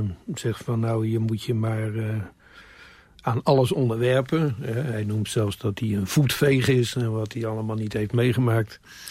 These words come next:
En maar laten we niet vergeten dat Paulus, eh, ook hele andere dingen noemt. Ehm, als die in de gevangenis van Filippi de gevangenbewaarder, eh,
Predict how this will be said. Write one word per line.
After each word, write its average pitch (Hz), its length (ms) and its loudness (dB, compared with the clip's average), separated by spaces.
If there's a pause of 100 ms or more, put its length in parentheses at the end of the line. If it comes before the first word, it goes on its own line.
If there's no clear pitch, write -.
(380)
En 117 180 2
maar 117 400 2 (180)
laten 117 280 0
we 113 280 -2 (100)
niet 120 220 0
vergeten 117 420 0
dat 110 220 0
Paulus, 117 600 0
eh, 113 180 2 (1040)
ook 131 220 2
hele 143 260 4
andere 170 380 4
dingen 113 280 4
noemt. 104 380 0 (800)
Ehm, 113 540 2 (220)
als 120 260 -2
die 113 320 0
in 113 60 4
de 110 100 2
gevangenis 123 540 2
van 113 160 0
Filippi 127 400 0
de 107 120 0
gevangenbewaarder, 110 1120 0
eh, 107 60 0